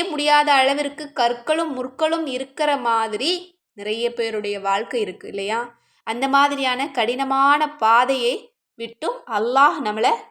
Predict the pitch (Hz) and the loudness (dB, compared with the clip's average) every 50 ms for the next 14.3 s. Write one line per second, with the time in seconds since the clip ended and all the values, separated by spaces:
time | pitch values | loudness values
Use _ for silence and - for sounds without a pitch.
0 | _ _ _ 233 240 254 269 294 330 285 330 311 285 - - 240 220 190 - - | _ _ _ -4 -2 0 0 0 2 4 4 4 4 2 0 0 0 0 -2 -4
1 | - 220 208 214 - - 277 277 285 294 277 269 254 254 240 233 214 226 254 277 | -8 -10 -10 -10 -8 -6 -4 0 2 4 4 4 4 2 -2 -4 -4 -4 -4 -2
2 | 349 262 226 226 269 - - 262 269 - - 220 202 190 196 - - _ _ _ | 2 2 2 2 2 0 -4 -6 -8 -6 -8 -8 -8 -8 -10 -14 -14 _ _ _
3 | _ _ _ _ _ _ _ _ _ _ _ _ _ _ - 262 247 247 254 233 | _ _ _ _ _ _ _ _ _ _ _ _ _ _ -8 -8 -8 -6 -6 -8
4 | 208 214 208 - _ _ 262 254 254 269 269 254 269 285 285 277 - 208 208 208 | -8 -10 -12 -16 _ _ -14 -10 -10 -6 -6 -4 -4 -4 -6 -6 -8 -6 -2 0
5 | 214 226 214 226 220 220 - - - _ _ _ _ _ _ _ 208 202 196 190 | 0 0 0 -4 -8 -10 -14 -20 -20 _ _ _ _ _ _ _ -14 -12 -12 -10
6 | 185 220 220 220 220 214 - 226 214 214 208 208 - 202 196 196 202 196 - _ | -10 -10 -10 -10 -10 -12 -10 -8 -8 -10 -10 -10 -10 -10 -8 -8 -10 -12 -18 _
7 | _ _ _ _ _ _ 208 214 208 240 254 277 294 302 285 277 254 220 208 214 | _ _ _ _ _ _ -6 -4 -4 -2 -2 -2 -2 -2 -2 -4 -2 -2 -2 -2
8 | 220 226 - - 240 233 226 226 220 202 202 208 214 208 214 214 214 _ 202 202 | -2 -4 -6 -10 -10 -8 -8 -6 -4 -2 -2 -2 -2 -4 -6 -10 -10 _ -14 -14
9 | 196 190 196 196 - - 226 233 240 247 254 233 208 202 - - - 208 208 208 | -14 -14 -16 -14 -10 -8 -8 -8 -8 -8 -10 -8 -8 -8 -8 -8 -6 -6 -4 -4
10 | 196 - 220 240 262 254 269 254 254 254 240 240 226 220 214 214 214 220 214 214 | -4 -6 -6 -6 -2 0 0 0 0 0 -2 -2 0 0 0 0 -2 -4 -8 -6
11 | - 214 214 220 - 302 294 294 277 277 262 247 240 233 226 214 214 214 220 226 | -6 -6 -6 -4 -4 -4 -4 -4 -2 0 0 0 0 0 0 -2 -2 -4 -6 -6
12 | 226 233 294 285 - 233 226 240 262 277 320 320 269 254 254 - 339 339 - 226 | -6 -6 -6 -4 0 2 2 4 4 2 2 2 0 0 0 -4 -4 -2 0 -2
13 | 202 202 - 190 185 - - _ _ _ _ _ _ _ _ _ _ 214 233 254 | -2 -2 -4 -8 -8 -10 -12 _ _ _ _ _ _ _ _ _ _ -2 -2 0
14 | 262 262 262 240 208 220 | 0 -2 -4 -4 -4 -4